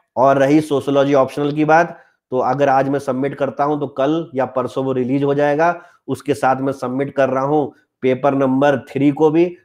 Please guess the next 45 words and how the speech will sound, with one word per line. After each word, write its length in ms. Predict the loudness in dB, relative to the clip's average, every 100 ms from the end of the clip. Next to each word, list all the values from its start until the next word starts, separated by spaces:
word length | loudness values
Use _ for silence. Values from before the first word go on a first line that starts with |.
| _
तो 100 | -4
वो 160 | -2 0
भी 120 | 0
क्या 140 | 0
करेंगे, 300 | 0 0 -2
साथ 240 | -2 -4 -2
में 120 | -4
रिलीज 280 | -2 -4 -6
करा 240 | -8 -10
देंगे। 320 | -12 -14 -16 -20 _ _ _
थोड़ा 200 | 2 4
हम 120 | 2 0
प्रीलिम्स 440 | 0 0 0 -2
को 140 | -2
क्या 120 | 0 0
कर 140 | -2
रहे 220 | -2 -4
हैं, 120 | -4 -8 _
साइड 360 | _ 0 2 4
में 180 | 2 2
कर 120 | 0
रहे 160 | 2
हैं। 280 | 0 -2 -4 -10 _ -8
दीवा-, 500 | -2 2 4 4 0
दीपावली 640 | -4 0 2 4 2 0
के 120 | -2
बाद 260 | -2 -2 -2
क्या 100 | -4
करेंगे, 480 | -4 -6 -6 -6 -10 _
कोशिश 340 | -6 -4 -4 -2
करेंगे 320 | -4 -2 -4
कि 80 | -4
कोई 200 | -2 -2
एक 160 | -4
प्रीलिम्स 320 | -8 -8 -8 -4
का 120 | -4
लगा 280 | -4 -8 -16
दे। 200 | -18 -20 _ _
समझ 240 | -2 0
में 140 | 2 2
आया? 180 | 0 -2
तो 340 | -8 _ -10
प्रीलिम्स 460 | -4 -2 0 -2 0
वालों 320 | 0 2 0
को 340 | 2 2 0